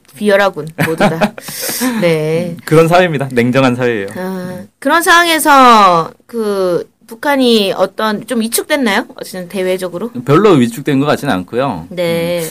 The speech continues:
Speaker 2: 이번에도
Speaker 1: 네.
Speaker 2: 이 평양 국제상품 전시회를 또 하겠다,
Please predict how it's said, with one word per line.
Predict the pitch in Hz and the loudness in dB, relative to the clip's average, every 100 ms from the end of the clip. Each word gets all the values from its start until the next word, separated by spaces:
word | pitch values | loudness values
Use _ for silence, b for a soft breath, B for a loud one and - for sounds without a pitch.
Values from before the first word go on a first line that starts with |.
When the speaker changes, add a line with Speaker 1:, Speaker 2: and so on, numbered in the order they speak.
| - | -6
Speaker 2:
이번에도 | 147 220 208 165 156 165 113 90 92 107 | 0 2 4 4 6 6 2 -2 -10 -16
Speaker 1:
네. | 175 170 | -16 -14
Speaker 2:
이 | 113 101 101 104 - | -12 -12 -12 -12 -10
평양 | 220 233 226 | -2 2 2
국제상품 | - 131 190 196 185 170 | 0 -4 0 0 -2 -4
전시회를 | 135 127 127 131 110 107 110 | 0 0 0 0 0 -2 -8
또 | |
하겠다, | 127 151 - 87 82 | -6 -6 -6 -10 -10